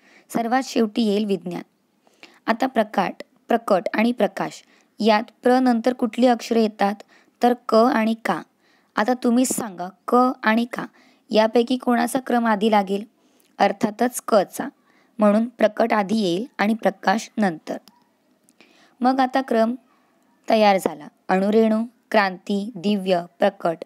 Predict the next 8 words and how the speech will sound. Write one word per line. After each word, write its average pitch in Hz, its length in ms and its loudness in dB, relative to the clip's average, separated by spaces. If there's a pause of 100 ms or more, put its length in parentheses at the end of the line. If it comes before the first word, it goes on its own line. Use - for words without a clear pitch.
प्रकाश, 180 480 -2
विज्ञान. 180 380 -4 (560)
आहे 208 160 0
ना 233 100 -4
सोपे? 240 340 -2 (1300)
यात 254 160 2 (180)
क्रांती, 214 460 0
प्रकट, 208 500 0